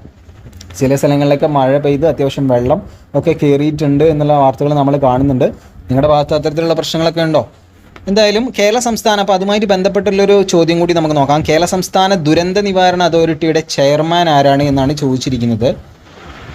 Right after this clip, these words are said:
നാല് ഓപ്ഷൻസ് നിങ്ങൾക്ക് ഇവിടെ കാണാം. ഓപ്ഷൻസ് നോക്കുക. ശരി ഉത്തരം രേഖപ്പെടുത്തി കഴിഞ്ഞെങ്കിൽ നമുക്ക് ശരി ഉത്തരം ഏതാണെന്ന് നോക്കാം. ശരി ഉത്തരം എന്താണ്? ഓപ്ഷൻ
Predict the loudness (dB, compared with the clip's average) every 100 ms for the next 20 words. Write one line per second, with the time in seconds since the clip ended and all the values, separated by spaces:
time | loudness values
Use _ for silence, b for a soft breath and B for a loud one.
0 | -20 -20 -20 -18 -6 0 2 0 -2 -4
1 | -2 -2 -2 0 0 0 0 0 -2 -6
2 | -20 -8 -6 -4 -4 -2 -2 -2 -2 0
3 | -2 -4 -20 _ -20 -20 -8 -2 -2 -2
4 | -2 0 0 -2 -4 -6 -8 -10 _ _
5 | 0 2 2 0 0 0 0 0 -2 -4
6 | -4 -2 0 0 -2 0 0 0 0 0
7 | 0 -2 -4 -20 -20 -20 -20 -20 _ -20
8 | -20 -18 -16 -4 0 0 0 -2 0 2
9 | 2 0 -2 -4 -4 -4 -4